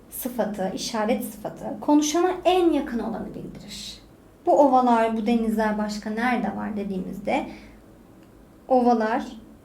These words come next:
addır. Adın önünde yer alan bu işaret sıfatıdır. Adı belirtme yöntemiyle, gösterme yoluyla belirtir. Bu ovalar. Ne yapıyorum? El hareketime bakın. Gösteriyorum değil mi?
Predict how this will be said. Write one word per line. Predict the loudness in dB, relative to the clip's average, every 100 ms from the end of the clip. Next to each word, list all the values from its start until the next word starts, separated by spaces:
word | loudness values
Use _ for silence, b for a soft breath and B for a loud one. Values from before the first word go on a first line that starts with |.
| -20 -4
addır. | 0 0 4 4 4 0 -14 -2
Adın | 0 2 0
önünde | 0 2 2 2
yer | 2 2 2
alan | 0 -2 -2 -2
bu | 2 4 2 -2 -10 -16 -8
işaret | -6 -2 0 0 -4 -6
sıfatıdır. | -12 -12 -14 -14 -16 -16 -16 -18 -20 -20 -20 -20 -4
Adı | 0 2 2 2 0 B B -4
belirtme | -2 -2 -2 0 2
yöntemiyle, | 2 0 -4 -6 -6 -6 -10 -12 -14 -4
gösterme | -4 -2 -2 0 0 0
yoluyla | 0 0 -2 -4 -6
belirtir. | -8 -10 -10 -14 -16 -14 -8
Bu | -2 0 0
ovalar. | -2 -4 -8 -10 -14 -6
Ne | -4
yapıyorum? | -2 -2 -2 -2
El | -2
hareketime | -4 -6 -8 -6 -6
bakın. | -6 -8 -10 B B -8
Gösteriyorum | -6 -4 -4 -4 -2 -2 -4 -6
değil | -4
mi? | -4 -6